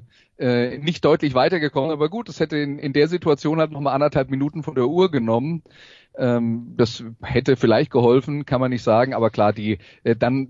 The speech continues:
danach hatte man den, den, den Eindruck, dass die, dass, äh, die, die Chiefs dann eigentlich nicht mehr, äh, nicht mehr stoppen war, äh, zu stoppen waren. Und dann kam halt auch noch ein Big Play, nämlich von,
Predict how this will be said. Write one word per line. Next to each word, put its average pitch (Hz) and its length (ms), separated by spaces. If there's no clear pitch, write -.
danach 131 400
hatte 151 180
man 135 160
den, 127 320
den, 123 280
den 117 160
Eindruck, 127 300
dass 123 140
die, 117 400
dass, 110 320
äh, 113 320
die, 120 160
die 117 180
Chiefs - 280
dann 123 120
eigentlich 117 200
nicht 117 200
mehr, 110 340
äh, 104 160
nicht 98 160
mehr 101 100
stoppen 95 340
war, 87 240
äh, 98 360
zu - 140
stoppen 107 300
waren. 90 220
Und 101 120
dann 104 140
kam 120 280
halt 123 180
auch 113 180
noch 127 200
ein 139 120
Big 135 180
Play, 131 380
nämlich 127 240
von, 117 420